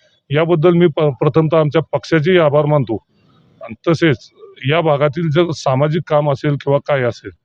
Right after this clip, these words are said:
या भागात सर्व परीने काम करण्याचा प्रयत्न माझ्याकडनं राहील.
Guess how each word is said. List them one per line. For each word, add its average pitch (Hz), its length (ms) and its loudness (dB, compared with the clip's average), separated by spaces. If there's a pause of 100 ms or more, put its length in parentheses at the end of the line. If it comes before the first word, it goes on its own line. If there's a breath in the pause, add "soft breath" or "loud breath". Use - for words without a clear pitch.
(380)
या 143 100 2
भागात 139 460 -2 (300)
सर्व 175 320 0
परीने 160 380 2 (800)
काम 160 200 0
करण्याचा 160 460 0
प्रयत्न 156 340 2
माझ्याकडनं 147 560 2
राहील. 135 220 0